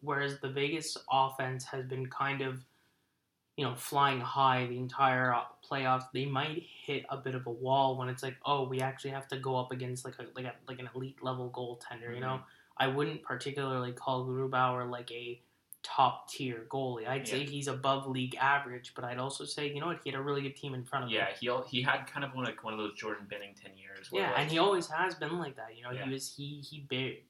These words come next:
Speaker 1: I mean, the reason why he left Washington
Speaker 2: He's got huge
Speaker 1: was they
Speaker 2: troughs. Yeah,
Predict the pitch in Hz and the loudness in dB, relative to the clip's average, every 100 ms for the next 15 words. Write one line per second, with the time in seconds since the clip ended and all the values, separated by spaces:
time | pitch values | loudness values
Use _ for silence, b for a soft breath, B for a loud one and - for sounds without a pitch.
0 | - 143 147 131 131 156 156 143 143 143 | -10 -6 -4 -4 -4 -4 -4 -2 -2 -4
1 | 139 131 - _ 139 143 151 143 135 117 | -4 -6 -8 _ 0 2 2 -2 -10 -10
2 | 120 170 120 117 110 - 117 139 135 135 | -10 -8 -2 0 0 -4 0 2 4 4
3 | 135 - - - - - 104 98 | 4 0 -2 -4 -6 -10 -12 -6